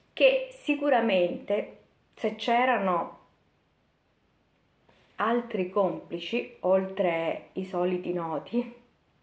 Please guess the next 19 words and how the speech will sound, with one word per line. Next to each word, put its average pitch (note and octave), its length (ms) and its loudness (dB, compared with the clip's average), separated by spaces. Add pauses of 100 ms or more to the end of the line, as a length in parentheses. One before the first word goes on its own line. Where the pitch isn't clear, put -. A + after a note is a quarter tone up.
(1500)
può C5 180 4
essere F#3 580 2
che B3 420 4
uno D4+ 220 2
di G3 120 -2
questi A3 320 2
complici G#3+ 920 0
abbia G3+ 400 2
avuto G3 720 0
una G3+ 500 -4
colluttazione G3 840 0
con E3 160 -2
Jean F3 260 -2
Michel, E3+ 600 -2
perché, G#3+ 320 -2
come C#4+ 240 4
viene G#3+ 300 0
spiegato, F#3 840 -2
era G3 420 0